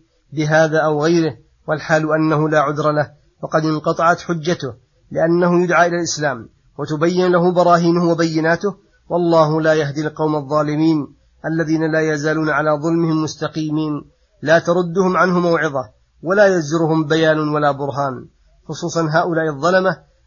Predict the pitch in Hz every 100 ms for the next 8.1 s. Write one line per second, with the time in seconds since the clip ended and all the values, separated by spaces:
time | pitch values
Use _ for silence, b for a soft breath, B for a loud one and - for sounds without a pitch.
0 | - 151 151 165 180 180 185 180 175 170
1 | 170 170 170 160 - 190 - 180 165 165
2 | 160 147 190 143 110 _ _ - 160 165
3 | 196 196 175 170 160 156 143 139 123 -
4 | _ _ - 147 151 143 156 147 147 143
5 | 156 147 139 165 160 143 _ _ _ 151
6 | 160 165 160 165 156 156 170 160 156 151
7 | 151 151 147 151 151 - 151 151 151 147